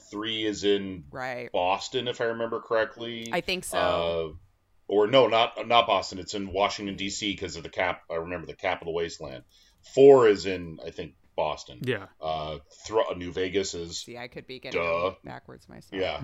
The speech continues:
Speaker 2: <laughs> Right.
Speaker 1: Well, <laughs> obviously where that is. Um,
Speaker 2: Totally in
Speaker 1: yeah,
Speaker 2: Idaho.
Speaker 1: but, uh,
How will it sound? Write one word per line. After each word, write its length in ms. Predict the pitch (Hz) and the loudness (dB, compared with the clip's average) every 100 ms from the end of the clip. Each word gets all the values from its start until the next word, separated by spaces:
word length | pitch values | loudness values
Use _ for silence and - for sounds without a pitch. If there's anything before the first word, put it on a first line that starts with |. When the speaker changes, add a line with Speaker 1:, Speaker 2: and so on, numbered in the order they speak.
| 123 | -4
Speaker 2:
<laughs> 100 | 127 | -4
Right. 160 | 156 160 170 - 339 | -2 -2 -2 -6 -8
Speaker 1:
Well, 300 | 359 359 392 - | -4 -4 -6 -12
<laughs> 160 | - | 0
obviously 440 | 135 131 127 117 117 | 6 6 4 -4 2
where 180 | 104 98 | 2 4
that 180 | 98 | 2
is. 300 | 92 90 87 - | 2 -2 -6 -2
Um, 420 | 95 92 90 85 - _ _ | 0 0 -2 -10 -16 _ _
Speaker 2:
Totally 420 | - 269 285 254 208 | -2 2 4 4 4
in 80 | |
Speaker 1:
yeah, 60 | 180 | 4
Speaker 2:
Idaho. 500 | 180 170 160 160 196 - | 6 4 2 -2 -8 0
Speaker 1:
but, 360 | 120 110 104 - | 8 8 8 2
uh, 440 | 98 92 87 80 | 2 4 2 0